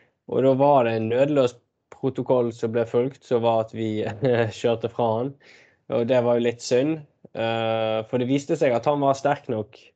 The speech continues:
til å være med oss. Men det visste ikke vi helt der og da, så, så vi valgte å, å ikke vente og kjø-, kjøre fra han helt i begynnelsen. Og da var vi fire mann i en rulle, eh, som kjørte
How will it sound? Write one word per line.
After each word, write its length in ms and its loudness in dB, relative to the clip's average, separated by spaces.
til 100 2
å 60 0
være 200 2
med 180 0
oss. 280 -10
Men 140 0
det 160 4
visste 240 -2
ikke 160 -4
vi 160 0
helt 280 -2
der 180 2
og 80 -4
da, 180 -4
så, 220 -4
så 160 0
vi 160 0
valgte 320 -2
å, 120 0
å 200 -6
ikke 240 -4
vente 360 -6
og 200 -4
kjø-, 240 -10
kjøre 240 -4
fra 160 -2
han 140 -8
helt 200 -8
i 40 -2
begynnelsen. 460 -6
Og 100 4
da 80 6
var 220 4
vi 100 0
fire 240 0
mann 220 2
i 100 0
en 80 -2
rulle, 360 0
eh, 380 -4
som 400 -4
kjørte 760 -6